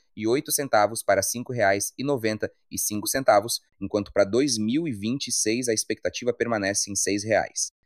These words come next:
Essas variações refletem as incertezas e dinâmicas do cenário econômico global e seus impactos na economia brasileira.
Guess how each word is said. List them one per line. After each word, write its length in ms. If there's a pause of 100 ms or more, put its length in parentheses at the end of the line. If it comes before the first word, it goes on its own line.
(140)
Essas 220
variações 560
refletem 540
as 180
incertezas 640
e 60
dinâmicas 560
do 60
cenário 360
econômico 500
global 440 (260)
e 60
seus 240
impactos 580
na 80
economia 420
brasileira. 480